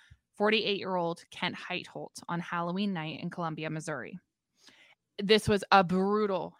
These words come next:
and fast, looked like personal murder. Kent's body was found by his car. He had been struck eleven times with a blunt object. They believe it was a tire iron, but that object obviously was never found. And then he was strangled with his belt,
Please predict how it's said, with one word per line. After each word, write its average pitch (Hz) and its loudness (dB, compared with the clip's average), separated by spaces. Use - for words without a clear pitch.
and 180 4
fast, 175 2
looked 196 2
like 180 2
personal 180 -2
murder. 156 -6
Kent's 214 4
body 202 8
was 196 0
found 196 0
by 202 4
his 214 -4
car. 175 0
He - -2
had 185 4
been 180 0
struck - 0
eleven 180 -2
times 185 -4
with 180 -8
a - -4
blunt 170 -4
object. 165 -2
They 175 -4
believe 170 -4
it - -6
was 165 -6
a 165 -12
tire 160 -2
iron, 170 2
but 185 0
that 165 4
object 165 4
obviously 170 0
was 196 2
never 175 2
found. 151 -2
And 180 2
then 180 4
he 185 4
was 185 4
strangled 220 6
with 185 4
his 180 -2
belt, 156 0